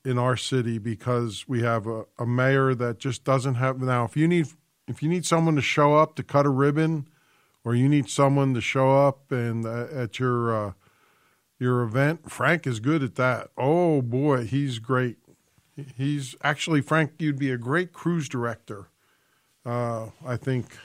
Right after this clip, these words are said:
on a cruise ship. You could, you could lead that stuff, and, and you'd be right up your alley.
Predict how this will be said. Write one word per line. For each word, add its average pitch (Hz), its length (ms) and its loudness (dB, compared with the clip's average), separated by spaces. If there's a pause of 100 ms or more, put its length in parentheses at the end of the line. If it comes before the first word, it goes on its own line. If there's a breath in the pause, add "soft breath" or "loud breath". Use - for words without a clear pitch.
(240 loud breath)
on 123 160 -2
a 113 60 -4
cruise 151 300 2
ship. 117 340 -8
You 135 160 -6
could, 147 160 -10
you 143 80 -8
could 135 200 -8
lead 139 240 0
that 143 280 2
stuff, 143 480 -2
and, 117 400 -4
and 123 240 0
you'd 127 160 0
be 123 160 0
right 123 300 2
up 143 200 0
your 131 160 0
alley. 113 380 -2